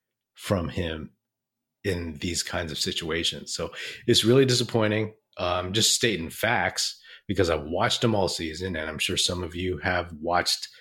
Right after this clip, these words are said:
as <laughs> many games as I have. Uh, and it's just really, really unfortunate that the Jordan Poole that we saw last season, who was part of the pool party lineup and whatever,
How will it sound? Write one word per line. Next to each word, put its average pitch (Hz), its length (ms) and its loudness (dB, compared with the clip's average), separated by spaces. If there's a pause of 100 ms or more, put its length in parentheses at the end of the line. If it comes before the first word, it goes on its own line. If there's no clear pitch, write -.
(160)
as 98 140 2
<laughs> 78 80 0
many 113 160 4
games 92 360 -2
as 82 80 -2
I 117 180 4
have. 85 360 2 (540)
Uh, 90 260 0 (160)
and 98 180 2
it's 90 160 0
just 104 200 2
really, 107 220 6
really 104 200 6
unfortunate 95 640 2
that 82 320 -2 (340)
the 92 60 -2
Jordan 98 320 4
Poole 98 260 6
that 87 160 0
we 90 80 0
saw 87 440 0 (300)
last 104 340 2
season, 80 460 -4 (600)
who 87 640 4 (400)
was 82 180 -6
part 95 320 -2
of 90 80 -4
the 80 140 -4
pool 107 300 4
party 92 320 2
lineup 92 540 0
and 78 180 -8
whatever, 80 520 -4